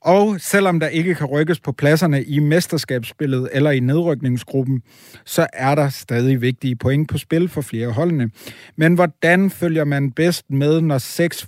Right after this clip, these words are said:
fodboldkampe bliver spillet simultant? Jeg har svaret her fra radioen.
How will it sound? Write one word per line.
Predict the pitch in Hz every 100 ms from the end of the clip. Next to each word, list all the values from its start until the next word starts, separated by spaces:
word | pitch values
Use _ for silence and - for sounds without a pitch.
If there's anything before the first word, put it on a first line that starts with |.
| -
fodboldkampe | 151 156 131 127 123 120 117 - -
bliver | 139 156 - _
spillet | - - 147 151 160
simultant? | 131 127 123 120 - 185 165 - - _ _ _ _
Jeg | 139 156
har | 160 151
svaret | 123 156 160 160 123
her | 104 139
fra | 123
radioen. | 135 175 170 147 127 127